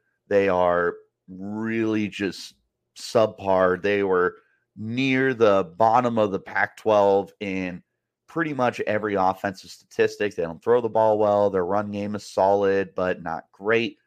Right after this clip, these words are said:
The quarterbacking play leaves a lot to be desired. There's, there's not much on offense that really inspires this team right now. So for Arizona State,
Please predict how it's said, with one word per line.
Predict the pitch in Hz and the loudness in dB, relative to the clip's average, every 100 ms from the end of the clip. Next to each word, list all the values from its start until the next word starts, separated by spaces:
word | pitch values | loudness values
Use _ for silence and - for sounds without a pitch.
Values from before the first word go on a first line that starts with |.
| _ _ _ | _ _ _
The | - | -14
quarterbacking | - 117 110 92 98 107 98 | 0 2 2 0 -2 -6 -10
play | 107 101 101 | -4 -2 -2
leaves | 92 92 - | -4 -8 -6
a | 95 | -6
lot | 90 87 90 104 104 - | -6 -8 0 2 0 -4
to | 92 | -16
be | 87 | -16
desired. | 82 85 92 90 82 80 | -10 -4 -2 -2 -4 -4
There's, | 98 110 113 - _ _ _ _ _ _ - | 0 2 0 -6 _ _ _ _ _ _ -6
there's | 123 113 107 | -4 -4 -4
not | 113 143 - | 0 0 0
much | 127 131 123 | -2 -2 -2
on | 113 - | -4 0
offense | 101 107 101 95 - | 2 2 -2 -6 -2
that | 98 - | -2 -2
really | 98 101 104 95 - _ _ _ - | -2 -4 -4 -6 -8 _ _ _ -12
inspires | 113 95 - - 101 107 101 95 90 87 - - _ | -10 -10 -16 -8 -2 2 2 2 0 -4 -14 -20 _
this | 95 101 95 | -8 -8 -8
team | - 117 139 110 | -14 -12 -10 -10
right | 87 87 | -12 -18
now. | - - - _ _ _ _ _ _ _ _ | -20 -20 -20 _ _ _ _ _ _ _ _
So | 139 | 0
for | 135 139 | 2 2
Arizona | 135 156 156 151 120 | 2 2 0 -4 -6
State, | - 165 165 143 | -4 0 0 -2